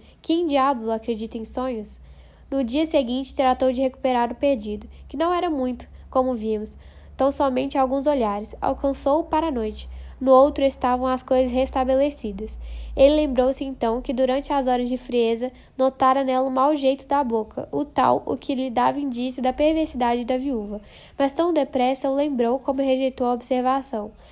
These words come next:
Antes era um aviso, passara a ser uma oportunidade.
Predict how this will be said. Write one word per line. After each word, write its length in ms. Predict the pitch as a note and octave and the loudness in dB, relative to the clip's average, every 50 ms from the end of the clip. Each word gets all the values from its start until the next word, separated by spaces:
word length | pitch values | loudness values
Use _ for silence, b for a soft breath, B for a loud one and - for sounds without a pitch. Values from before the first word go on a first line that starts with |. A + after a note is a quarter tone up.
| b b b | b b b
Antes 280 | b C4+ C#4+ D4+ D4 - | b 0 0 2 2 2
era 120 | C#4 C4+ | 2 2
um 80 | C#4 C#4+ | 4 2
aviso, 480 | D4 D#4 D#4+ D4 A#3+ A#3 A#3 G#3 A3 A3 | 2 2 2 0 0 0 -2 -2 -4 -6
passara 440 | - A3+ A#3 A#3 - B3+ B3 B3+ | -4 -4 -4 0 2 4 4 4
a 20 | B3+ | 4
ser 180 | B3+ - C4 | 2 0 -2
uma 120 | B3+ B3+ C4 | -2 -2 -4
oportunidade. 880 | C4 - C4+ B3 - C#4 C4 C#4+ D4 B3 A3+ A3 G#3+ G#3+ G#3+ - - | -6 -6 -8 -8 -6 -6 -6 -4 -4 -4 -4 -6 -6 -8 -12 -16 -20